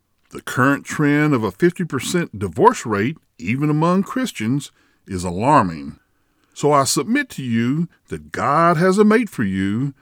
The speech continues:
but connecting with them will require doing some things his way, not ours. The story of Isaac and Rebekah is found in Genesis chapter twenty-four, and Isaac was the heir of promise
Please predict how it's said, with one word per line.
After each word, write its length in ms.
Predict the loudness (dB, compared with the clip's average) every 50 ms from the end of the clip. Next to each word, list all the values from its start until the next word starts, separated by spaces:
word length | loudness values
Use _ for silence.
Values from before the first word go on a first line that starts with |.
| _ _ _ _ _ _ -4
but 180 | -4 -4 -4
connecting 680 | -4 -6 -4 -2 0 0 -2 -2 _ 0 2 4 4
with 220 | 4 2 -2 -2 -2
them 400 | 2 2 2 2 2 0 0 0
will 140 | 0 0 -2
require 680 | -4 -6 -6 -8 -8 -4 0 2 4 4 4 4 2
doing 460 | 0 -2 -2 0 2 2 2 2 2
some 160 | 2 0 -4
things 480 | -2 -2 -2 0 0 0 0 -2 -2 0
his 240 | 0 0 0 0 -2
way, 380 | -2 -2 -2 -4 -8 -12 -16 _ _ _ _ _ _ _ _ _
not 340 | -18 -14 -8 -2 0 2 4
ours. 600 | 4 4 2 0 -2 -8 -12 -12 -14 -16 -18 -20 _ _ _ _ _ _ _ _ _ _ _ _ _ _ _
The 180 | -12 -10 -8 -8
story 400 | -4 0 2 2 4 4 4 4
of 80 | 2
Isaac 500 | 0 0 0 0 0 0 -2 -4 -6 -4
and 140 | -4 -2 0
Rebekah 580 | 0 -2 0 0 0 0 0 0 -2 -2 -2 -2 _ -8
is 120 | -8 -8 -8
found 340 | -2 0 0 2 2 2 2
in 120 | 2 0
Genesis 480 | 0 0 2 2 2 0 0 -2 -2 -2
chapter 400 | -6 -2 0 0 0 0 -4 -10
twenty-four, 800 | -6 -4 -2 -2 -2 -2 0 0 0 0 2 0 -2 -4 -6 -8 _ _ _ _ _ _ _ _ _ -2
and 120 | -2 -2 0
Isaac 480 | 0 0 0 0 0 0 0 -2 -2 2
was 200 | 2 2 2 2
the 160 | 0 -6 -6 _ -2
heir 440 | 0 2 4 4 4 6 6 4
of 140 | 2 0 _
promise 600 | -10 -6 -2 0 0 0 0 -2 -4 -6 -6 -12